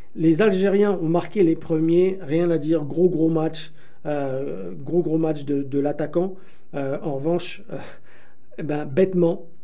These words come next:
euh, penalty et, et l'Angola est revenu. D'ailleurs, c'est, dans un temps fort de l'Angola, ils reviennent très, très fort sur un temps fort dans les cinq dix minutes.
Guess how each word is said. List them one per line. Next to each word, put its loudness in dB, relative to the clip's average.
euh, -4
penalty 4
et, -2
et -2
l'Angola 2
est 0
revenu. 4
D'ailleurs, 4
c'est, -8
dans 0
un 2
temps 2
fort 2
de 0
l'Angola, 2
ils 0
reviennent 2
très, 0
très -2
fort -2
sur -2
un -4
temps -2
fort -2
dans -4
les -2
cinq 0
dix -2
minutes. 2